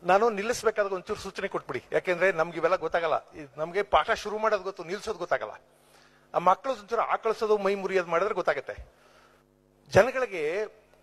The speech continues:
ಕನ್ನಡದಲ್ಲಾಗ್ಲಿ ಇಂಗ್ಲಿಷಲ್ಲಾಗ್ಲಿ ಮಾತಾಡೋದಕ್ಕೆ ಎಷ್ಟು ಕಷ್ಟ ಆಗ್ಬಿಟ್ಟಿದೆ ಈಗ ಅಂದ್ರೆ,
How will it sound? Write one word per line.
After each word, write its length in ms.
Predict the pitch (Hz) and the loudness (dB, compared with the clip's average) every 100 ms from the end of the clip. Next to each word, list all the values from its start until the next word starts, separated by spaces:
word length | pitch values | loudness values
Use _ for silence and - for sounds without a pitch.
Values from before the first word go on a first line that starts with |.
| - | -4
ಕನ್ನಡದಲ್ಲಾಗ್ಲಿ 680 | 185 254 240 226 208 202 | 0 0 0 2 2 2
ಇಂಗ್ಲಿಷಲ್ಲಾಗ್ಲಿ 540 | 180 202 196 190 175 170 | -8 -8 -6 -2 -2 -2
ಮಾತಾಡೋದಕ್ಕೆ 540 | 151 160 180 165 160 | -2 0 -2 -4 -6
ಎಷ್ಟು 140 | 156 - | -8 -6
ಕಷ್ಟ 200 | 156 175 | 0 2
ಆಗ್ಬಿಟ್ಟಿದೆ 360 | 160 - 147 | 0 -2 -8
ಈಗ 120 | 139 | -4
ಅಂದ್ರೆ, 560 | 120 113 110 107 - - | -6 -6 -4 -4 -6 -10